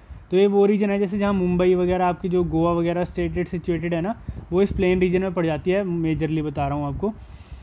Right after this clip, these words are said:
उसके बाद आपकी peak start हो जाती है, जैसे आपने पुणे वगैरह में सुना होगा, वहाँ पे इतनी वो peaks वगैरह है, mountain ranges वगैरह। इसमें main, major difference याद क्या करना है, जो western ghats की है वो छोटी होती हैं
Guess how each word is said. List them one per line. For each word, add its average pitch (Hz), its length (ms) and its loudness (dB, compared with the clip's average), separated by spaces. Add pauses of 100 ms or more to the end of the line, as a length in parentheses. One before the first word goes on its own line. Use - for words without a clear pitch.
(840)
उसके 180 260 0
बाद 208 160 4
आपकी 208 220 0
peak 202 220 -2
start 202 220 0
हो 180 40 0
जाती 160 120 -2
है, 170 60 2
जैसे 180 180 0
आपने 190 180 -2
पुणे 196 340 0
वगैरह 196 300 2
में 196 80 -2
सुना 185 200 -2
होगा, 170 160 0
वहाँ 185 160 0
पे 196 140 -2
इतनी 190 260 -4
वो 190 100 -2
peaks 180 340 -4
वगैरह 175 280 0
है, 156 60 -2
mountain 156 340 -4
ranges 147 260 -6
वगैरह। 139 280 -6 (420)
इसमें 214 200 -2
main, 208 300 2
major 190 280 0
difference 208 340 0
याद 196 140 2
क्या 202 100 0
करना 185 160 -2
है, 208 60 -2
जो 220 160 0
western 175 400 -4
ghats 185 240 0
की 196 80 -2
है 185 60 4
वो 208 80 0
छोटी 180 300 -2
होती 175 280 -2
हैं 208 260 0